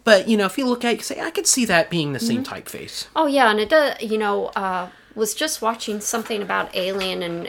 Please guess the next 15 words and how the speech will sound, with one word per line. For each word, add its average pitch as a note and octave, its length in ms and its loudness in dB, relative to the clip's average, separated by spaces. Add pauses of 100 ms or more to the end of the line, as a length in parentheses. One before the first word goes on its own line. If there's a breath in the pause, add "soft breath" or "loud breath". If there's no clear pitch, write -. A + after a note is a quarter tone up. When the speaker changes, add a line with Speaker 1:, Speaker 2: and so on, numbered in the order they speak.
Speaker 2:
and E3+ 480 -8 (540 soft breath)
they - 120 2
showed G#3+ 300 2
the G#3 100 0
title F#3 340 -4
sequence, E3+ 560 -8
and F#3 120 -6
it - 100 -12
was, - 400 -12
it, - 300 -4 (100)
it G3 160 -2
has F#3+ 240 -2
the G3 80 -4
same C4+ 300 0
font. G3 400 -4